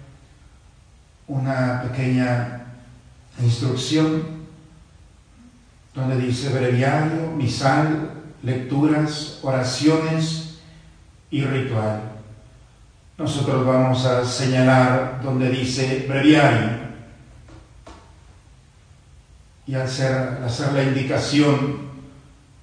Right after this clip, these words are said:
la primera opción que nos ofrece es oficio de lectura. La segunda, laudes, hora intermedia, vísperas, completas y comunes.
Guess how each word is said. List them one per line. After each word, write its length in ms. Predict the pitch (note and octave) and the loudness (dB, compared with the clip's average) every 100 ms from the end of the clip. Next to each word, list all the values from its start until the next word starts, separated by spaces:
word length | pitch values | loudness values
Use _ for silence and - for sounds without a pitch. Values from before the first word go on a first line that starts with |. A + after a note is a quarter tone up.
| - _ D3 | -20 _ -4
la 100 | C3 | 0
primera 360 | D3+ D3+ D3+ | 4 6 6
opción 500 | D3 - C#3 C3+ B2+ | 4 2 0 2 2
que 80 | A#2 | 0
nos 220 | C3 B2+ | 0 -2
ofrece 1200 | C3+ B2 C#3+ C3+ - C#3 C3 C3 - - - - - | -2 -2 0 0 0 0 0 -2 -4 -12 -18 -14 -6
es 640 | C3 B2 - - - - | -2 -2 -4 -8 -12 -12
oficio 880 | - B2 - D#3 - - D3+ D3+ - | -4 -4 0 0 0 2 2 2 2
de 100 | D3 | -2
lectura. 560 | C3+ B2 B2+ B2 A2+ A2+ - - - - - - - - - - - - | 0 0 -2 -2 0 0 -4 -8 -14 -18 -20 -20 -20 -20 -20 -20 -20 -8
La 80 | B2 | -6
segunda, 540 | - C3 C3+ C3+ B2+ | -2 0 2 4 4
laudes, 920 | B2+ - D#3+ D#3+ E3 F3+ - - - - - - - | 4 6 6 4 2 0 -4 -8 -14 -18 -20 -20 -6
hora 260 | C3+ C3 C3 | 0 0 0
intermedia, 720 | B2+ B2 C3+ C#3+ D3 D3+ C#3+ - | 0 0 2 2 4 6 4 2
vísperas, 720 | C#3 D3 - - D3 D3 - | 0 0 0 -2 -2 -2 -6
completas 720 | - B2 A#2+ C3+ C3 C3+ B2 | -6 -4 -2 0 0 -2 -2
y 60 | B2 | -4
comunes. 760 | B2+ A2+ A2+ A#2 B2+ - - | -2 -2 0 -2 -2 -8 -12